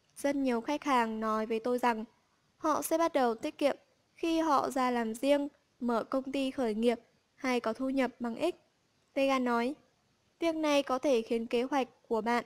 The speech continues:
kéo dài hơn hoặc có thể không thể xảy ra. Theo Vega, hãy bắt đầu đặt mục tiêu và tiết kiệm sớm nhất – nhiều nhất có thể. Ba,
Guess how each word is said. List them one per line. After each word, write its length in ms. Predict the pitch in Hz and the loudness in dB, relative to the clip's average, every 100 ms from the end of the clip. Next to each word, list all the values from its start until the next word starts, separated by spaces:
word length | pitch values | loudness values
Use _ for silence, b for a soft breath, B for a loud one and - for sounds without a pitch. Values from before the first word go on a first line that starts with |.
| - | -6
kéo 200 | - 220 | -6 -6
dài 200 | 226 262 | -2 0
hơn 340 | 247 262 294 302 - _ _ | 0 0 0 0 -6 _ _
hoặc 200 | 294 269 - | 0 0 0
có 140 | 240 | -2
thể 280 | 277 277 226 | 2 2 2
không 260 | - 247 | 0 -4
thể 140 | 247 233 | -2 -4
xảy 220 | 220 214 | -4 -4
ra. 360 | 233 247 262 262 _ _ _ _ _ | 0 0 0 -4 _ _ _ _ _
Theo 260 | 247 233 | -4 -2
Vega, 480 | 233 226 233 233 233 b b _ | -2 -2 0 0 -2 b b _
hãy 200 | - 311 | -4 -2
bắt 180 | 339 349 | 0 0
đầu 200 | 269 240 | 2 2
đặt 140 | 226 | 0
mục 220 | 220 226 - | -2 -6 -4
tiêu 220 | 277 277 | 0 2
và 140 | 262 233 | 2 -2
tiết 220 | 277 - | -4 -2
kiệm 160 | 285 - | -2 -2
sớm 260 | - 226 233 | -6 -6 0
nhất – 180 | 311 349 b b _ | 0 -2 b b _
nhiều 140 | - 294 | -2 0
nhất 360 | 311 381 - | 0 -2 -4
có 140 | - 220 | -6 -2
thể. 280 | 302 262 226 _ _ _ _ _ | 0 0 0 _ _ _ _ _
Ba, 300 | 294 294 294 | 2 4 4